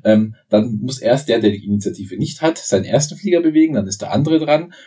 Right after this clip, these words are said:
so lange bis diese Erfahrungsstufe durch ist. Wenn der andere Spieler noch einen blauen hat, dann kommt der immer im Nachhinein dran. Und wenn beide Spieler einen blauen haben, dann natürlich wieder der, der die Initiative verloren hatte. Und so werden die der Reihenfolge nach bewegt,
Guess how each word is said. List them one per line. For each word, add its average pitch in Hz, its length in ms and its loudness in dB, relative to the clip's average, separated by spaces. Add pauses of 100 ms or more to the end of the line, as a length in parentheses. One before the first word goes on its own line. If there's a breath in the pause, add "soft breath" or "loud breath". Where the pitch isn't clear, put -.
(120)
so - 180 0
lange 151 200 2
bis 135 200 -2
diese 123 280 -2
Erfahrungsstufe 117 840 0
durch 104 280 2
ist. - 260 -10
Wenn 104 100 4
der 113 160 0
andere 170 220 0
Spieler 110 260 0
noch 101 220 -4
einen 87 120 -8
blauen 92 300 2
hat, 180 160 2
dann - 100 -4
kommt 131 240 -6
der 110 200 -2
immer 123 240 2
im 98 100 -2
Nachhinein 95 500 -4
dran. - 240 -20 (220 loud breath)
Und 82 140 -14
wenn 92 240 0
beide 120 260 4
Spieler 156 240 0
einen 139 80 2
blauen 127 300 4
haben, 120 120 2
dann 104 100 4
natürlich 107 340 2
wieder 104 160 2
der, 92 180 0
der 95 120 0
die 92 180 -8
Initiative - 480 -12
verloren 85 340 -12
hatte. - 240 -18 (400 soft breath)
Und 104 400 2 (220 soft breath)
so 127 240 0
werden 151 180 2
die 131 140 0
der 95 160 2
Reihenfolge 131 720 2
nach 104 260 -2
bewegt, 107 600 -2